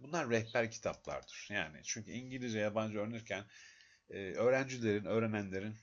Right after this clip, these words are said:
çok para, emek, zaman kaybı yaşadığını gördüğüm için otuz yıllık birikimimi, gördüklerimi, tespitlerimi burada sizlerle paylaştım bu kitaplarda. Ve bunlar diğer kitaplarım. Bu kitapları ve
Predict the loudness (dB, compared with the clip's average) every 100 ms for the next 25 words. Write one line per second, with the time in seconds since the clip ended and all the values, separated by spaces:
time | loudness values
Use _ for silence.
0 | -18 -20 _ -8 -8 0 4 4 2 -2
1 | -2 0 -2 0 0 0 -4 -6 -6 -4
2 | 0 0 0 -4 -4 -6 -4 -4 -4 -4
3 | -4 -4 -8 -8 -8 -10 -6 4 4 4
4 | 0 -6 -6 -4 -4 -4 -4 -8 -6 -6
5 | -8 -10 -14 -20 -20 -18 -8 -4 0 0
6 | 2 2 0 -2 0 0 -2 -8 -12 -12
7 | -10 -8 -8 -10 -12 -18 -20 -20 -20 _
8 | _ _ -20 -20 -20 -20 -20 _ _ 2
9 | 4 4 2 0 4 4 6 4 4 -4
10 | -4 -6 -8 -8 -14 -20 -20 -20 -20 -20
11 | _ -8 0 2 2 2 -2 4 4 4